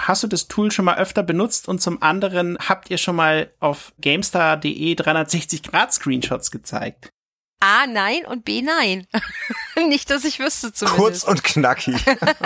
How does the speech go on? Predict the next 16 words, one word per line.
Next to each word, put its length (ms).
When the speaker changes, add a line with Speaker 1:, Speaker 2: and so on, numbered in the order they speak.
Speaker 2:
Ich 320
find 240
dreihundertsechzig 540
Grad 260
Screenshots, 680
so 180
cool 200
das 300
ist, 520
aber 360
so 240
wirst 240
du's 120
ja 100
nicht 160
erleben. 480